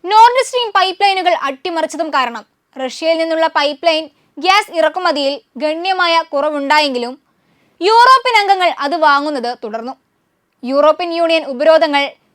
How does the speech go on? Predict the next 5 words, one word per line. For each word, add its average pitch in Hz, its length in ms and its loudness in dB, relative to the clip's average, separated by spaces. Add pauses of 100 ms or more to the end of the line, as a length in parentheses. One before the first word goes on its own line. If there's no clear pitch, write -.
(140)
ശീതീകരിച്ച 466 600 0
ഇന്ധനത്തിന് 349 760 0
ഭാഗികമായി 311 600 -2
മാത്രമേ 277 680 -4
വിലക്കേർപ്പെടുത്തിയിട്ടുള്ളൂ. 240 1000 -6